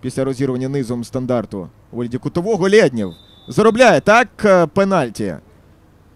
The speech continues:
Богдан Лєднєв своїм ривком приносить, е, додатковий бонус господарям поля і шанс, е, ще збільшити свою перевагу.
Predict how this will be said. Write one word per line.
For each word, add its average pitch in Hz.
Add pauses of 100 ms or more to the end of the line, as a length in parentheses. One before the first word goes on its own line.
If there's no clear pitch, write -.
(1800)
Богдан 175
Лєднєв 131
своїм 160
ривком 214
приносить, 175
е, 165
додатковий 190
бонус 151
господарям 151
поля 214 (840)
і 160
шанс, 175
е, 160
ще 190
збільшити 120
свою 120
перевагу. 104